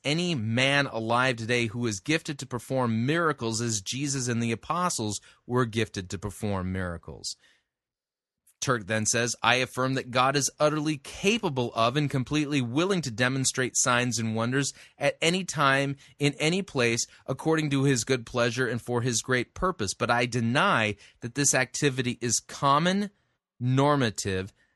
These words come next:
necessary, or in the best interest of God's people to be seen as common, normative, and or necessary. God, in fact, warns us against seeking signs rather than the things signified, uh, repeatedly in the Old Testament and the New Testament."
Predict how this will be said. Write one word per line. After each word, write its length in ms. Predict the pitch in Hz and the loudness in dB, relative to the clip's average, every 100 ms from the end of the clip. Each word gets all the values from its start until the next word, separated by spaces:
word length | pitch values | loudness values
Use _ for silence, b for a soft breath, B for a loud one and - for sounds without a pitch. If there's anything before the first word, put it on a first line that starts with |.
| - | -4
necessary, 1160 | 123 143 156 - - - 123 110 104 101 101 b b | 2 4 4 4 2 2 4 2 2 0 -4 b b
or 220 | - 127 | -2 2
in 100 | 131 | 2
the 80 | 123 | 0
best 360 | 101 127 127 - | 2 2 2 0
interest 340 | 131 123 110 | -4 -4 -6
of 100 | 107 | -4
God's 300 | 117 117 110 | 2 2 2
people 340 | - 131 123 107 | -4 -6 -6 -8
to 100 | 107 | -6
be 120 | 107 | -2
seen 320 | 101 139 135 | 0 0 0
as 140 | 110 - | 0 -2
common, 640 | - 135 123 117 110 98 | -2 2 4 4 0 -2
normative, 540 | 117 120 117 - 110 98 | 0 0 -2 -2 -4 -2
and 200 | 113 110 | -2 0
or 140 | 107 | 0
necessary. 680 | 107 120 123 113 - 95 85 | 0 0 0 0 -2 -2 -6
God, 340 | 95 120 123 | 0 4 4
in 120 | 117 110 | 4 -2
fact, 320 | 113 107 - | -4 -4 -6
warns 440 | 113 131 165 147 | -4 0 0 0
us 200 | 104 104 - B B | -2 -2 -8 B B
against 460 | 123 135 127 - | 0 0 0 -2
seeking 420 | - 180 175 147 123 | -2 -2 -2 -2 0
signs 460 | - 107 107 104 | 2 0 0 -2
rather 340 | 107 123 131 139 | 2 2 2 0
than 200 | 117 117 | 0 -4
the 80 | |
things 360 | 107 131 123 117 | -4 -4 -2 -2
signified, 640 | 139 135 120 113 110 107 - b b b - | -2 -2 -4 0 0 -2 -8 b b b -4
uh, 220 | 120 110 - | 0 0 -2
repeatedly 840 | 131 127 127 - 165 151 117 117 110 | -6 -4 -4 -2 -2 0 -2 -2 -2
in 100 | 117 | -2
the 100 | 117 | -2
Old 200 | 117 113 | -2 -4
Testament 480 | 123 104 - 107 90 | -4 -2 -2 -4 -4
and 120 | 113 | -2
the 60 | |
New 160 | 117 143 | 0 -2
Testament." 560 | 135 104 90 - 73 | -2 -4 -6 -10 -16